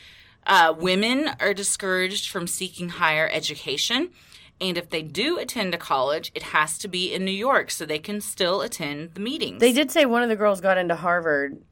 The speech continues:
Speaker 2: and the parents, and someone goes like, "Oh, congratulations." And so she's gonna go, right? And the parents are like, "No, she's gonna go to the community college
Speaker 1: Yeah.
Speaker 2: 'cause she still has to go to meetings."
Speaker 1: Harvard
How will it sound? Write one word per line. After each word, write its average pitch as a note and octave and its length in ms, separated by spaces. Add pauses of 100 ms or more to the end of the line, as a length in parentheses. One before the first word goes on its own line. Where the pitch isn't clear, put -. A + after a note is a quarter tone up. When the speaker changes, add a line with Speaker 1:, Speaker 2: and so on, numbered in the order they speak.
(140)
Speaker 2:
and F#3 180
the F3 80
parents, F3 480
and F#3 140
someone G3 300
goes F3 160
like, F3 140
"Oh, C4+ 180
congratulations." A3+ 1040 (720)
And F#3+ 140
so G3+ 120
she's F#3+ 200
gonna F#3 180
go, F#3 340
right? E3 200
And G#3+ 80
the F#3+ 60
parents F#3+ 300
are - 20
like, F3+ 200
"No, A#3 140
she's A3+ 220
gonna B3 160
go G#3 100
to F3+ 60
the E3+ 80
community E3+ 400
college D3 240
Speaker 1:
Yeah. G3+ 160
Speaker 2:
'cause D3 100
she F#3 80
still F3 160
has D#3+ 100
to - 60
go D#3+ 100
to C#3+ 60
meetings." C3 440
Speaker 1:
Harvard B3+ 760